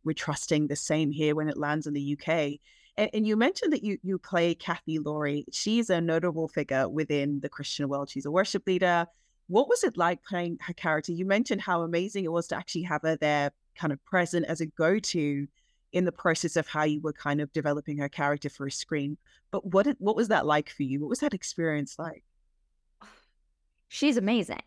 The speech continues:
Speaker 2: She's just the kindest, most supportive person. I think I had a lot of, of course, there's, there's amazing things about playing a real person and having them there. There was pressure too. I wanted her to be happy with it. I wanted to do right by her.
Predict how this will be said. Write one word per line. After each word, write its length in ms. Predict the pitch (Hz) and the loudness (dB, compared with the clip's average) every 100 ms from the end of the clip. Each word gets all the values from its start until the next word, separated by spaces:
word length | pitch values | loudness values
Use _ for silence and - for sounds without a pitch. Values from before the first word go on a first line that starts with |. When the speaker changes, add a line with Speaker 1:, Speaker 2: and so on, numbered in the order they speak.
| _ 190 | _ -4
Speaker 2:
She's 300 | - 269 226 | 0 2 2
just 200 | 247 - | 0 0
the 120 | 233 - - - | -4 -4 -10 -4
kindest, 480 | 208 226 233 233 208 | 0 2 0 -4 -4
most 400 | 190 185 - - _ _ _ | -2 -2 -8 -20 _ _ _
supportive 400 | 208 196 202 202 | -6 2 2 2
person. 320 | - 170 202 170 | 0 -2 0 -2
I 120 | 175 | -2
think 240 | - 208 | -2 0
I 100 | 220 | 0
had 480 | 202 190 180 170 175 - _ _ _ | 0 0 0 0 -2 -8 _ _ _
a 60 | 196 | 0
lot 300 | 190 185 185 | 2 2 4
of, 360 | 180 170 170 170 _ _ - | 4 2 0 -6 _ _ -6
of 100 | 220 | 0
course, 200 | 339 - | 0 2
there's, 320 | 226 190 175 - | 2 2 -6 -12
there's 420 | - 180 190 185 | -8 0 0 2
amazing 800 | 185 180 180 190 185 180 175 175 | 0 0 2 2 2 0 -2 -2
things 320 | 190 180 175 165 | 0 0 0 0
about 340 | 165 156 151 - _ _ | 2 2 0 -8 _ _
playing 200 | - 170 | -4 0
a 40 | 175 | 2
real 120 | 170 | 2
person 340 | 170 165 - | 0 -4 -4
and 80 | 156 | -6
having 240 | 156 160 170 | -4 -2 0
them 140 | 170 | 0
there. 200 | 175 170 _ - | 0 -2 _ 0
There 100 | 214 | 0
was 100 | 233 | 0
pressure 480 | - - 220 - 175 | -4 -4 -2 -2 -4
too. 260 | - 214 | 2 4
I 160 | 196 170 | 4 2
wanted 380 | 170 165 190 190 | 2 0 2 0
her 140 | 185 | -2
to 100 | 180 | -4
be 120 | 160 | -4
happy 420 | 156 160 160 190 | -4 -2 0 0
with 240 | 180 175 175 | 2 2 2
it. 220 | 180 - _ _ _ 175 | 0 0 _ _ _ 0
I 80 | |
wanted 300 | 180 190 185 | 2 4 2
to 80 | 185 | -2
do 220 | 160 170 | -4 -4
right 340 | 151 165 185 - | -2 0 0 0
by 220 | 180 175 | 0 0
her. 500 | 175 170 165 151 160 | 0 0 0 0 -4